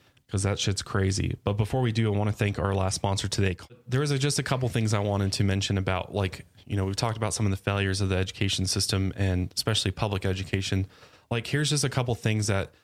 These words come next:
uh, teachers and students kind of agree on that we need to do. Like, why do we have this two to three month break in the summer? Like, why do they make this huge break in between years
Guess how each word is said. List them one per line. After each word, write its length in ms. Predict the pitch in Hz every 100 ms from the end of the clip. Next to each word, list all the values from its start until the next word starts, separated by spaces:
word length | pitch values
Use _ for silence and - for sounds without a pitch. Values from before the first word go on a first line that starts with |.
| _
uh, 80 | 104
teachers 440 | - 123 117 110 104
and 120 | 98
students 320 | - 110 101
kind 180 | - 101
of 80 | 95
agree 280 | 95 107 101
on 280 | 95 95 - -
that 140 | 95
we 80 | 98
need 140 | 98 92
to 40 |
do. 200 | 110 107
Like, 300 | 92 92 - - _ _ _ _ _ _ _
why 180 | 110 123
do 60 | 143
we 80 |
have 180 | 123 127
this 140 | 117 -
two 160 | 120
to 80 | 117
three 180 | - 113
month 320 | 104 101 101
break 300 | 104 101 101
in 160 | 101 98
the 60 |
summer? 360 | - 101 95 90
Like, 220 | 90 95
why 120 | 98
do 100 | 110
they 220 | 117 107 101
make 220 | 101 101
this 180 | - 98
huge 460 | - 113 104 98 95
break 300 | 98 92 -
in 100 | 98
between 380 | 95 - 95 95
years 420 | 95 92 -